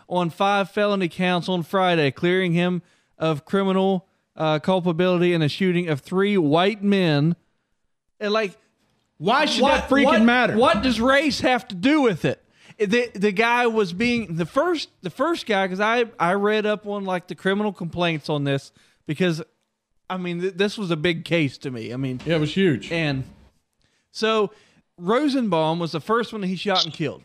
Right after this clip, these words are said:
Speaker 1: So he was chasing Rittenhouse around a parking lot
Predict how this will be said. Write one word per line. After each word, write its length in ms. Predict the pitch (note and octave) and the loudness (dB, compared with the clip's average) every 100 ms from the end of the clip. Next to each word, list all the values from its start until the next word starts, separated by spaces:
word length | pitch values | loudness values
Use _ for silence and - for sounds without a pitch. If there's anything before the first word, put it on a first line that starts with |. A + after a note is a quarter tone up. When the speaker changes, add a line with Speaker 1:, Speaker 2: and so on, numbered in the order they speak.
| _ | _
Speaker 1:
So 420 | - F#3+ F#3 F3+ - _ _ - - - _ _ _ - | -6 0 0 0 -6 _ _ -20 -20 -20 _ _ _ -6
he 200 | A#3 D4+ | -2 0
was 300 | D4+ C4 - | 0 -2 -6
chasing 680 | - C4 D#4+ - A3 G3+ | -2 0 2 0 -2 -2
Rittenhouse 800 | F#3 B3+ C#4+ F#3+ F3 D#3+ E3 - - _ _ - | 0 -2 0 0 2 0 -2 -8 -18 _ _ -8
around 440 | E3+ F#3+ A3 A3+ A3 | -2 0 0 0 0
a 160 | G3+ G#3 | 0 -2
parking 460 | - A#3+ A#3+ G3 | 0 -2 -2 -2
lot 340 | E3+ C#3+ G#2+ | 0 0 -2